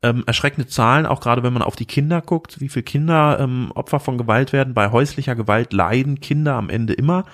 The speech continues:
Ich habe mich mit einer, einer, ähm, Fachperson darüber unterhalten, einer entsprechenden Fachdienstleitung und Gleichstellungsbeauftragten und möchte ganz gerne nochmal, äh, das betonen, was ich unseren Leserinnen und Lesern auch nicht vorenthalten habe.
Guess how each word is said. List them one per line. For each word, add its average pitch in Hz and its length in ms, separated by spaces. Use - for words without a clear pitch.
Ich - 80
habe - 100
mich 117 100
mit 120 140
einer, 107 340
einer, 95 520
ähm, 87 420
Fachperson 123 880
darüber 113 320
unterhalten, 110 600
einer 98 300
entsprechenden 98 580
Fachdienstleitung 120 1000
und 87 140
Gleichstellungsbeauftragten 113 1300
und 120 160
möchte 147 200
ganz 170 180
gerne 143 320
nochmal, 131 480
äh, - 220
das 143 200
betonen, 156 340
was 139 160
ich 127 120
unseren 120 260
Leserinnen 135 360
und 113 120
Lesern 120 260
auch - 220
nicht - 120
vorenthalten 90 600
habe. 98 300